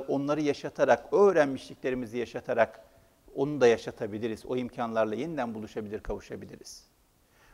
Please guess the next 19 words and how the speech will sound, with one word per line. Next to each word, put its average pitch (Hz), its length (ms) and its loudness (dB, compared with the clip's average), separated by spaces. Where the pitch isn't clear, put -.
O - 80 -2
yüzden 170 420 0
kaybettik 180 880 4
diye, 151 380 4
sonuna 170 420 -6
geldik 147 380 2
diye 143 220 0
düşünmeyelim. 113 720 -4
Her 131 460 -2
veda 127 560 0
bir 139 140 -4
merhaba 127 680 -4
potansiyeli 120 760 -8
taşır. - 580 -14
Kaybettiğimiz 127 720 -2
insanlarla 123 760 -4
da 117 80 -4
alakalıdır 107 720 -8
bu. 165 160 -8